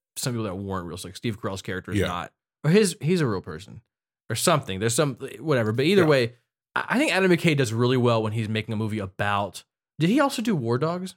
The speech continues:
Speaker 1: Maybe he didn't.
Speaker 2: He, yeah, go ahead.
Speaker 1: But he,
Speaker 2: Yeah.
Speaker 1: he does really well when he's making a movie about a thing that happened,
Speaker 2: Yeah.
Speaker 1: and where he's kind of, like, being, having, like, kind of, like, the,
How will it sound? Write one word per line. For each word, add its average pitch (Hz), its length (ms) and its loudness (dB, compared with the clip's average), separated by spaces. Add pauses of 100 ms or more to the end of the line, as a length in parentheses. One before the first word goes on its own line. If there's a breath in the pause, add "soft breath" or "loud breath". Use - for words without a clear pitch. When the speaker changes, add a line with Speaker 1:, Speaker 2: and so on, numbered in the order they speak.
(120)
Speaker 1:
Maybe 135 220 2
he 104 80 0
didn't. 76 300 -10 (260 soft breath)
Speaker 2:
He, 220 280 -2 (160)
yeah, - 240 2
go 185 120 0
ahead. 76 160 -6 (100)
Speaker 1:
But 143 260 2
he, 156 160 0
Speaker 2:
Yeah. 143 60 -2
Speaker 1:
he 180 120 2
does 196 200 2
really 156 240 4
well 151 180 4
when 135 80 2
he's 120 100 2
making 127 180 0
a - 20 0
movie 123 220 2
about 113 300 2
a 113 80 -6
thing 131 180 -2
that 117 120 -2
happened, 131 480 -2 (260)
Speaker 2:
Yeah. - 80 -20 (120)
Speaker 1:
and 135 140 0
where 131 120 2
he's 127 180 0
kind 143 240 0
of, 131 80 -2
like, 123 340 0 (580)
being, 127 240 2
having, 127 320 0
like, 120 180 0
kind 127 160 0
of, 120 60 -2
like, 113 160 0
the, 101 160 -4